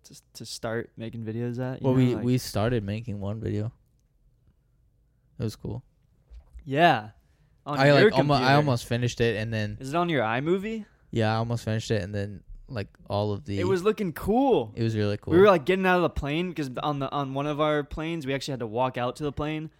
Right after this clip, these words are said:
Speaker 1: so it
Speaker 2: Mm-hmm.
Speaker 1: almost looked like we're on, like, our own P J kinda. Like
Speaker 2: P J.
Speaker 1: a little, giving off our own little, uh, peej,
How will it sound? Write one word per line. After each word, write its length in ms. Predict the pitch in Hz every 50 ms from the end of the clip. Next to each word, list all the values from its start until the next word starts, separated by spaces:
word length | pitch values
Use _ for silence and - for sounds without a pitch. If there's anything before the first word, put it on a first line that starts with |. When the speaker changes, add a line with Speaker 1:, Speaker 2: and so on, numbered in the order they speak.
| - 135 127
Speaker 1:
so 140 | 120 143
it 20 | 139
Speaker 2:
Mm-hmm. 60 | 139
Speaker 1:
almost 220 | 139 139 139 123
looked 180 | 135 139 131 -
like 120 | 139 131
we're 60 | - 131
on, 100 | 127 120
like, 140 | 117 113
our 220 | 110 117 123 123 123
own 140 | 117 113 -
P 260 | - - 131 127 123
J 360 | 123 131 131 131 135 143 139 -
kinda. 340 | 143 131 135 135 139 139 - - - - - - - -
Like 80 | 117 -
Speaker 2:
P 120 | 135 123 135
J. 40 |
Speaker 1:
a 40 | 131
little, 200 | 127 127 123 120
giving 260 | 113 95 131 143 135
off 160 | 135 131 127 127
our 60 | 131
own 140 | 131 131 127
little, 260 | 123 123 117 107 90 _ _ _ -
uh, 220 | 104 98 82 101 127 - _ _ _ _ _ _ _ _ _ _ -
peej, 440 | - 131 127 131 135 135 135 -